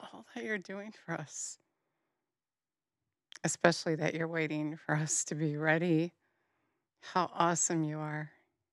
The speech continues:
We love you, Jesus. Give you all the glory. And so Jesus wants us to be able to discern his voice. And the number one key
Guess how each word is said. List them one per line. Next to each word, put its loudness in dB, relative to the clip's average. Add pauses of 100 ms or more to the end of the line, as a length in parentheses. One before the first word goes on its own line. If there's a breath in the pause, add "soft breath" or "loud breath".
(1200)
We -4
love -6
you, -16
Jesus. -10 (240)
Give -20
you -20
all -12
the -18
glory. -18 (2000 soft breath)
And 2
so 4 (240)
Jesus -2
wants 2
us -2
to 0
be 2 (120)
able 2
to 0
discern 2 (560)
his 2
voice. -6 (540)
And 10
the 4
number 6
one 4
key -6